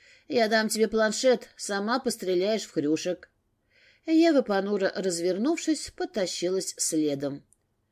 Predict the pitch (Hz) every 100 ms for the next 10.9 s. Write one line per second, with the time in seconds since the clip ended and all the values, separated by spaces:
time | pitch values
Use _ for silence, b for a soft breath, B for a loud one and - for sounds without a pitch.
0 | b b b b 311 330 330 294 240 220
1 | 226 220 214 202 214 - 254 294 220 190
2 | 190 208 196 214 208 214 226 294 233 -
3 | - 214 214 220 233 233 196 170 165 139
4 | 151 151 - _ _ b b b - 160
5 | 156 156 151 202 277 277 294 269 - 320
6 | 262 233 214 214 208 - 180 185 175 175
7 | 165 151 - 160 240 277 b b b 226
8 | 202 196 185 175 175 151 156 160 233 233
9 | 165 - 170 160 - 226 196 165 160 156
10 | 160 151 - 226 277 185 - 143